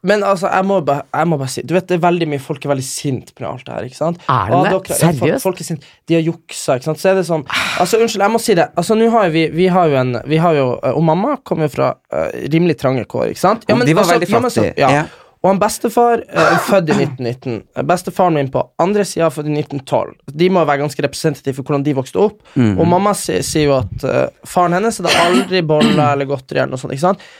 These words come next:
Speaker 1: Men saken er det at, eh, når det er Farmen, så går liksom folk ned tyve kilo.
Speaker 2: Mhm.
Speaker 1: Det er ikke sånn, altså hvis du har fortsatt det der da i et år, så hadde du dødd. Hvis du skal gå ned ti kilo på to uker, ikke sant? Og det er det jeg mener, at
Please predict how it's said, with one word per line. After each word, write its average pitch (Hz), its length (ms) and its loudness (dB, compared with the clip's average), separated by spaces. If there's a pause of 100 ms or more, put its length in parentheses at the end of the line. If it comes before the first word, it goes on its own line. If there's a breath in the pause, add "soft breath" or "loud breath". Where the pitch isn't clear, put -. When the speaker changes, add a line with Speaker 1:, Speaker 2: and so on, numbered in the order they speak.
(120)
Speaker 1:
Men 196 160 2
saken 220 440 0
er 156 40 0
det 160 80 4
at, 160 220 0 (420 soft breath)
eh, 143 300 4 (480)
når 165 140 4
det 175 100 2
er 180 60 0
Farmen, 170 520 0 (300)
så - 460 0
går 180 360 2
liksom 135 360 -4
folk 165 260 -2
ned 156 300 0 (120)
tyve 180 380 -2
kilo. 156 500 -2
Speaker 2:
Mhm. 175 320 2
Speaker 1:
Det 160 80 4
er 143 80 2
ikke 202 120 -6
sånn, 254 240 2 (100)
altså 175 180 0
hvis 175 140 2
du 180 80 2
har 151 60 2
fortsatt - 440 -2
det 147 80 -10
der 143 180 4
da 135 160 -2 (120)
i 170 80 4
et - 140 -2
år, - 260 2 (200)
så - 180 0
hadde 220 220 2
du 139 80 0
dødd. 185 440 0 (260)
Hvis 147 100 -4
du 170 80 0
skal 165 180 0
gå 165 180 2
ned 135 160 -2
ti 165 160 0
kilo 135 360 -2
på 139 160 -6
to 143 180 -2
uker, 131 280 -2
ikke 131 100 -14
sant? 147 220 -2 (360 loud breath)
Og 170 80 2
det 185 80 2
er 196 100 2
det - 20 4
jeg 170 200 2
mener, 151 80 4
at 135 100 -4